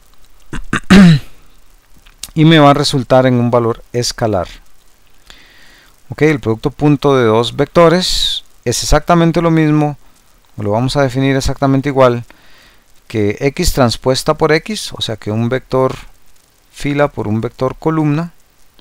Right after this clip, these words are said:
¿Ok? Eh, donde lo que vamos a hacer es multiplicar las primeras componentes correspondientes, más las segundas componentes, más terceras, etcétera, hasta la enésima componente correspondiente.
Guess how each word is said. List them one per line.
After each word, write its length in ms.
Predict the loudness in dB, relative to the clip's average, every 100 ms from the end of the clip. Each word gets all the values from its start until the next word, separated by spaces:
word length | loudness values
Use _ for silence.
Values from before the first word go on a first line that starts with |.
| -20 -20 _ -20 _ _ -20 _ _ _ -20 -16
¿Ok? 160 | -8 -6 -8 _ _ _ -20 -20 -20 -20 _ -20 -20 _ -20 -20 -20 _ _ _ _ _ -6
Eh, 480 | 2 4 6 4 0 -4
donde 380 | 0 2 4
lo 100 | 4
que 80 | 4
vamos 200 | 4 2
a 40 | 0
hacer 200 | 0 2
es 60 |
multiplicar 520 | 2 0 -2 -4 -2
las 160 | 0 -2
primeras 600 | -2 -2 0 0 0 0
componentes 720 | 0 0 0 0 -2 -4 -6
correspondientes, 1080 | -6 -6 -6 -4 -2 -2 -2 -8 -8 -10 -10
más 340 | -6 -2 0 0
las 140 | -4
segundas 420 | -2 -2 -2 -4
componentes, 600 | -6 -6 -2 -2 -4 -6
más 840 | -4 -2 -4 -6 -6 -6 -6 -8 -6
terceras, 540 | -2 0 2 0 -2
etcétera, 440 | -4 -6 -4 -4
hasta 220 | -4 -6 -8
la 100 | -6
enésima 380 | -4 0 -2
componente 600 | -2 -4 -2 -2 -2 -6
correspondiente. 800 | -12 -12 -10 -6 -2 -2 -2 -8